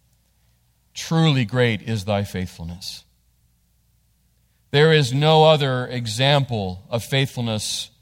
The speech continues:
greater than yours. Thank you, thank you, for by your mercy, Father, calling us out of death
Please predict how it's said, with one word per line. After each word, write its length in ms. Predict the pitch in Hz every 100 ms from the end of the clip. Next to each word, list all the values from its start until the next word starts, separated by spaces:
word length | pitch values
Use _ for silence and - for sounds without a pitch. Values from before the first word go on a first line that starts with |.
| _ _ _ 90
greater 800 | 101 160 160 127 98 90 92 - _
than 280 | 98 117 110
yours. 600 | 110 95 73 - - - _ _ _ _ _ _ _ _ _ _ _ _ _ _ _ _ _ _ _
Thank 480 | - 156 175 -
you, 320 | 165 156 156 135 _ _ _ _ _ _ _
thank 520 | - - 151 151 - 95
you, 200 | 85 78 _ _ _ _ _ _ _ _
for 180 | _ 147
by 320 | 120 143 165
your 320 | 175 175 180 170
mercy, 600 | 170 185 - - 95 85 _
Father, 480 | - 135 127 98 80 - _ _ _ _ _ _ _ _ _ _ _ _ _ _ _ _ _ _ _
calling 480 | - 165 180 180 180
us 160 | 165
out 200 | 156 160
of 120 | 151
death 540 | 127 139 143 - -